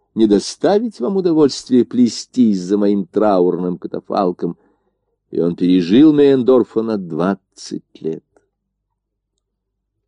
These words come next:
Я не берусь соперничать с Альфонсом Доде, который, будучи секретарем герцога Морни, описал его в своем знаменитом романе "Набоб", но критики этого романа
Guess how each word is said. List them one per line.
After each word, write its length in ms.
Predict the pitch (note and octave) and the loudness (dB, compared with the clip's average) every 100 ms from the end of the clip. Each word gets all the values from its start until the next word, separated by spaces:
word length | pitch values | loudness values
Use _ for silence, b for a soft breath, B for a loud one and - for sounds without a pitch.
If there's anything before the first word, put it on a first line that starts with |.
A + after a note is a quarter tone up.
| _ _ _ _ _ _ _ _ _ _ _ _ _ _ _ _ _ - | _ _ _ _ _ _ _ _ _ _ _ _ _ _ _ _ _ -2
Я 220 | D#3+ B3 | 2 4
не 120 | A#3+ | 4
берусь 300 | F#3+ A3 B3 | 4 2 2
соперничать 760 | - F3 - A#3 A3+ G3 F#3 - | 2 2 4 2 2 -2 -4 2
с 60 | |
Альфонсом 680 | D#3+ D3 F3+ G#3+ G3+ D3+ B2 | 2 2 2 2 2 0 2
Доде, 580 | G#2 G#2 F2+ A#2 F#3 G#3+ - _ | 4 4 4 4 4 0 -6 _
который, 400 | G2 - F#2 F#2 | -4 0 2 4
будучи 480 | F2+ A#2+ A2 A#2 A2 | 2 0 -2 2 0
секретарем 1040 | - G2+ - G2+ A2+ A2 G2+ G2 G2+ F#2 | 0 -6 2 4 4 2 2 0 0 -2
герцога 560 | E2+ A2 - - F2+ F#2 | 2 0 0 -4 0 2
Морни, 480 | F#2 F#2+ F#2+ C#3+ D#3 | 2 2 2 2 2
описал 560 | F2 - E2 G2+ A2+ | 0 -2 -4 -2 0
его 240 | G#2+ G2 G#2 | 2 2 0
в 40 | |
своем 320 | - F#2+ G#2 | 0 0 2
знаменитом 460 | F#2 F#2+ G2 A2 F#2 | 0 -2 -2 -2 -2
романе 400 | F2 F#2+ G#2 G2 | 0 0 0 0
"Набоб", 460 | F2+ E2 A2 F#3 - - - - | 0 0 0 0 -2 -18 -20 -6
но 340 | G2 G2 F#2+ - | 0 2 2 -2
критики 720 | - G#3+ A#3+ - G#3+ G3 A3 | -2 -2 -2 -6 -10 -6 0
этого 340 | G3 - F3 | 0 2 2
романа 520 | F3 E3+ A3+ D#3+ F2 | 2 2 0 0 -4